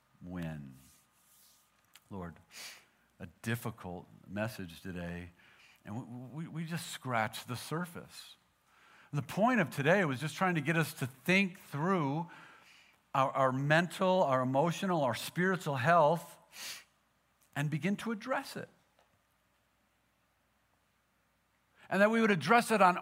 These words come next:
all fronts, spiritually, absolutely. Get involved in a group, surround ourselves with the right people, people that will hold us accountable, people that will pray for us, people that will love on us. The reading of Scripture,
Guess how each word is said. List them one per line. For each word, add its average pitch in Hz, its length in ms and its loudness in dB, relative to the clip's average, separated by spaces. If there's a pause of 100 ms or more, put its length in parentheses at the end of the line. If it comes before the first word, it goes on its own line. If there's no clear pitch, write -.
all 214 240 10
fronts, 156 480 2 (440)
spiritually, 202 840 4 (520)
absolutely. 214 800 6 (160)
Get 233 140 4
involved 226 400 4
in 202 80 2
a 175 60 4
group, 165 420 2
surround 208 460 6
ourselves 202 340 4
with 170 140 -4
the 170 80 0
right 202 280 6
people, 165 400 2 (200)
people 226 240 6
that 226 120 8
will 202 100 6
hold 214 200 8
us 185 100 0
accountable, 196 600 4 (160)
people 214 240 6
that 226 140 10
will 214 100 6
pray 220 340 4
for 170 260 4
us, 143 80 2 (200)
people 214 240 6
that 220 160 8
will 185 240 2
love 196 240 10
on 151 180 4
us. 110 160 -6 (2250)
The 123 80 -4
reading 240 400 6
of 190 100 2
Scripture, 180 540 2